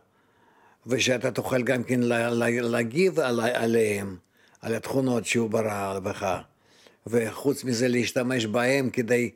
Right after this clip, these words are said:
להבין אותו, להרגיש אותו, ולהגיע אף לדרגתו. אז לכן חייבות את המדרגות האלה, הם להיות, הם להיות עשר. לא פחות ולא יותר.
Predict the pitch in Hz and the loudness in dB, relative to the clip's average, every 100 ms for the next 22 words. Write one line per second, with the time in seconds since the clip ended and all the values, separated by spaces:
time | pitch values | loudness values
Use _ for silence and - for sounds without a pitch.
0 | - _ 117 120 110 143 160 147 - 127 | -12 _ -4 -2 0 0 2 0 0 2
1 | 113 110 101 143 131 120 117 104 123 127 | 2 -2 -2 -2 -2 -2 -2 0 2 2
2 | 131 120 170 175 156 147 123 _ _ - | 0 0 2 4 4 0 -4 _ _ -20
3 | - - - 131 - 139 120 120 113 117 | -20 -14 -6 -4 0 0 2 0 0 0
4 | - 185 123 - _ _ _ _ _ _ | 4 4 2 -4 _ _ _ _ _ _
5 | _ _ _ _ _ _ _ - 113 107 | _ _ _ _ _ _ _ -10 -6 -4
6 | 98 - - - - - 107 - 170 156 | -4 -6 -8 -12 -12 -10 -6 -4 -2 -2
7 | 113 107 110 104 127 127 - - - 127 | 2 2 2 2 0 -2 -6 -18 -12 -10
8 | 107 113 104 - _ _ _ _ - 113 | -8 -6 -6 -10 _ _ _ _ -8 -2
9 | 107 120 120 131 147 147 123 117 113 110 | 0 0 0 2 2 2 0 0 0 0
10 | 127 113 110 110 107 127 131 - 110 98 | 0 0 0 -2 0 -2 -2 -2 -2 -2
11 | 92 87 - _ _ _ _ _ _ - | -6 -8 -18 _ _ _ _ _ _ -20
12 | - _ _ 127 127 143 - 147 110 107 | -20 _ _ -4 0 0 0 -2 0 0
13 | 110 98 - | 0 -2 -6